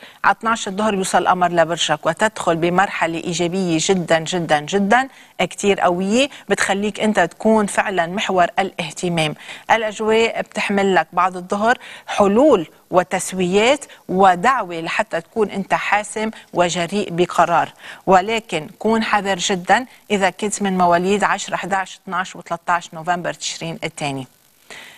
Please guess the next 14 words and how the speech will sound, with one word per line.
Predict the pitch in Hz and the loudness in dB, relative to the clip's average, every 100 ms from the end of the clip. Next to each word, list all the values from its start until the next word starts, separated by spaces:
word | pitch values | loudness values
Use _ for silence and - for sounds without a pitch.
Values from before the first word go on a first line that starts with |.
| _ | _
منكمل | 190 196 247 226 233 285 | 0 2 2 0 -4 0
مع | 170 | 2
برج | 165 - | 2 -2
القوس. | 190 - 139 - - - - _ _ _ _ _ _ _ _ _ _ _ _ _ _ _ _ _ _ _ _ _ _ 214 | -4 2 0 0 -12 -12 -16 _ _ _ _ _ _ _ _ _ _ _ _ _ _ _ _ _ _ _ _ _ _ 0
معك | 277 262 254 - | 0 0 -6 -6
بس | 214 294 - - - 202 | -2 0 -2 -12 -6 -6
للساعة | - 220 | 0 0
اثناعش | 196 214 208 208 | 0 -4 -4 -6
الظهر | 190 202 180 | -4 -4 -2
بتوقيت | 185 - 180 - | -4 -2 -4 -2
بيروت | 165 156 139 - - _ _ _ | -2 -2 -6 -12 -20 _ _ _
لحتى، | 202 220 247 - | 2 2 0 0
آه، | 214 214 233 - _ _ - | 2 2 0 -8 _ _ -6
آه، | 170 190 185 180 - - 165 165 - - | 0 2 2 2 2 0 2 0 -2 -6